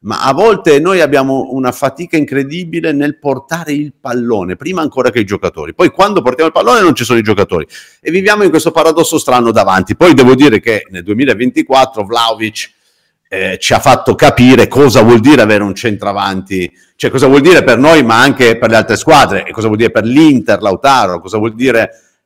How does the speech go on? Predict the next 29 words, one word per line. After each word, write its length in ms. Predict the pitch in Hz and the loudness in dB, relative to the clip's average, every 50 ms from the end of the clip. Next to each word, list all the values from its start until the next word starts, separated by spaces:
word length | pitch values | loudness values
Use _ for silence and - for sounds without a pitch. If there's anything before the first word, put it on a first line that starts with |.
| _ _ _ | _ _ _
quando 300 | - 123 131 135 123 131 | -4 -2 -2 0 0 0
un 80 | 127 | -2
centravanti 1120 | 127 - 143 131 107 123 123 117 123 135 135 131 123 - 127 127 127 123 120 _ _ _ _ | -2 -2 -4 -4 -2 0 0 2 2 2 2 0 -2 -2 -2 0 0 0 -2 _ _ _ _
gira, 600 | 110 98 131 139 120 107 98 98 90 90 85 - _ _ _ _ | -10 -6 -4 -4 -2 -2 -2 -2 -2 -4 -4 -8 _ _ _ _
quando 200 | - 127 135 127 | -4 -2 -2 -2
un 80 | 123 | -2
centravanti, 840 | 104 - 127 107 123 123 123 131 131 127 127 - 127 123 120 110 - _ _ _ _ _ - | -2 -2 -2 -2 0 0 0 2 0 0 -4 -4 -6 -4 -4 -6 -6 _ _ _ _ _ -8
eh, 300 | 117 117 120 117 117 110 107 | -4 -2 -2 0 0 -2 -2
finalizza, 800 | - 151 139 135 135 143 143 127 95 80 85 110 101 92 87 | -2 -2 0 2 2 2 0 -2 -4 -4 -2 0 0 0 0
quando 240 | - 123 123 131 127 | -2 -2 -2 0 0
un 60 | 120 | -2
centravanti, 840 | - 135 127 - 120 123 123 127 127 123 113 113 127 127 127 120 - _ _ _ _ _ | -2 -4 -4 -2 -2 -2 0 0 -2 -2 -6 -6 -4 -2 -2 -2 -4 _ _ _ _ _
eh, 280 | - 113 113 127 120 | -14 -10 -6 -6 -4
perché 340 | - 160 160 143 - 165 - - | -2 -2 -2 0 0 -2 -2 0
questo, 760 | - 190 196 196 196 196 - 208 202 196 147 - - _ _ | 2 4 4 4 2 2 2 2 2 2 2 -2 -10 _ _
come 160 | - 165 160 | -6 -4 -2
dire, 240 | 151 160 156 135 - | 0 2 0 0 0
ti, 240 | - 170 170 147 _ | -4 -10 -10 -10 _
ti, 160 | _ 127 120 | _ -20 -14
ti 140 | _ - 185 | _ -2 -2
abbatte 1200 | 156 147 139 127 135 185 190 180 156 - - - - 139 120 101 98 95 - _ _ _ _ _ _ _ | 0 -2 -2 0 2 2 2 2 0 -2 -6 -6 0 2 2 2 2 -2 -6 _ _ _ _ _ _ _
tutti 300 | - 180 180 190 160 131 | -2 -2 0 0 -2 -2
quei 220 | - 147 151 143 | 0 2 2 2
retropensieri 760 | 131 147 151 151 160 156 - 160 160 143 - 170 185 170 147 127 | 4 2 2 2 0 -2 0 2 0 0 2 2 2 4 4 2
che 140 | 147 151 | 2 0
ti 100 | - 180 | 0 0
fai 400 | 165 - - 156 147 156 165 165 | 0 2 4 4 4 6 4 2
su 580 | 156 - - 147 151 165 170 - - - - _ - | 2 0 2 4 4 6 4 4 0 -4 -16 _ -8
il, 280 | 135 139 131 - - | -8 -8 -8 -8 -16